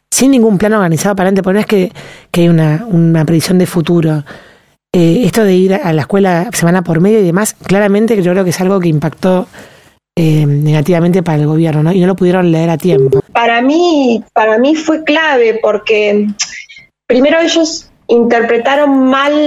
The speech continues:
Speaker 2: el, el movimiento. Ellos veían que el movimiento, eh,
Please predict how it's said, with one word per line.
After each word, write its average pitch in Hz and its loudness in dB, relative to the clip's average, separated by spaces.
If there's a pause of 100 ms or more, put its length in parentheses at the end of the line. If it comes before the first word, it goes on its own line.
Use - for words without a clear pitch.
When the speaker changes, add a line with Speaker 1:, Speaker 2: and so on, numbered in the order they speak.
(160)
Speaker 2:
el, 214 2
el 214 2
movimiento. 214 0
Ellos 247 -2
veían 247 0 (100)
que 220 2
el 220 2
movimiento, 240 0
eh, 180 0